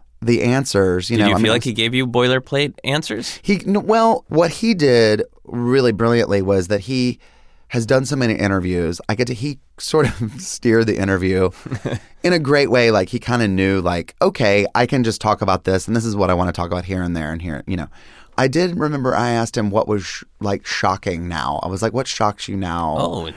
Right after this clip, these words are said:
Speaker 1: I was like, "What are the kids doing now that is, like, you know, like, you, you guys, like, you know, took Speed and made these, like, really edgy movies and
Speaker 2: Yeah.
Speaker 1: what," and he, he was saying bitcoins. That's when he was like, he was like,
Speaker 2: <laughs>
Speaker 1: "Bitcoins."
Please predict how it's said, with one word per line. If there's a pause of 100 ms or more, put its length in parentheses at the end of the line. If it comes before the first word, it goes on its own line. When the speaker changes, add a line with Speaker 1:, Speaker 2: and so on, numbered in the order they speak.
(180)
Speaker 1:
I
was
like,
"What
are
the
kids
doing
now
that
is,
like, (560)
you
know,
like,
you,
you
guys,
like,
you
know, (240)
took
Speed
and
made
these,
like,
really
edgy
movies
and (340)
Speaker 2:
Yeah. (180)
Speaker 1:
what," (200)
and
he,
he
was
saying
bitcoins. (120)
That's
when
he (100)
was
like,
he
was
like,
Speaker 2:
<laughs>
Speaker 1:
"Bitcoins."